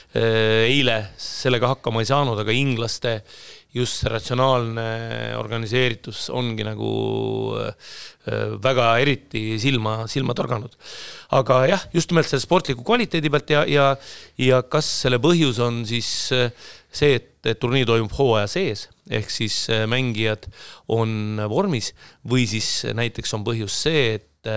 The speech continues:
et meeskonnad tegelikult said turniiriks valmistuda oluliselt vähem kui tavapäraselt, eks ole, kui ta hooaja lõpus to-, toimub, siis on selline kahe, kohati kolmenädalane paus, enne suurturniiri algust, mõnikord veel mõned päevad juurde,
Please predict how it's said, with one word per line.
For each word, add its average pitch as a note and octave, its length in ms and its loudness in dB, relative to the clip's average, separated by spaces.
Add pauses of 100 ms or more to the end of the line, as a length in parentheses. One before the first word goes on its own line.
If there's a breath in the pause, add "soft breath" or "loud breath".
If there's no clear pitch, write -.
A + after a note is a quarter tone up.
(520 loud breath)
et - 160 -6
meeskonnad A2 640 -2 (100)
tegelikult G#2+ 560 -4
said A2 240 -4
turniiriks B2 480 -2
valmistuda B2 480 0
oluliselt B2 400 2
vähem A#2 320 -2
kui - 380 -8 (340 loud breath)
tavapäraselt, C#3+ 640 0
eks - 160 -8
ole, C#3+ 80 0
kui A2+ 80 -6
ta A2+ 160 0
hooaja A#2+ 240 4
lõpus - 300 -4 (100)
to-, - 80 -10 (320)
toimub, A#2 320 0 (320 loud breath)
siis A#2 160 -6
on A2+ 80 -4
selline A#2 460 0 (260 loud breath)
kahe, C3+ 320 0
kohati B2 380 0 (240)
kolmenädalane A#2 720 0 (340)
paus, C3 380 2 (640 loud breath)
enne A#2+ 220 2
suurturniiri A#2+ 580 2
algust, A#2 480 -4
mõnikord A#2 400 -2
veel B2 240 0 (160)
mõned B2 240 -2
päevad A#2 320 2
juurde, D3 300 0